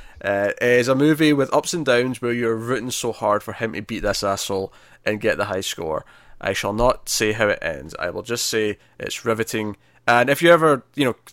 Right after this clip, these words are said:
if you like the history of video games, it's also got some history in there and, you know, talks about that kind of stuff. Um, it's very good. Uh, uh,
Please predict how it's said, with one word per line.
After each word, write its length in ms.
if 100
you 60
like 120
the 40
history 260
of 80
video 220
games, 260
it's 120
also 180
got 80
some 120
history 340
in 120
there 200
and, 220
you 80
know, 40
talks 240
about 160
that 140
kind 100
of 60
stuff. 240
Um, 380
it's 140
very 240
good. 180
Uh, 320
uh, 200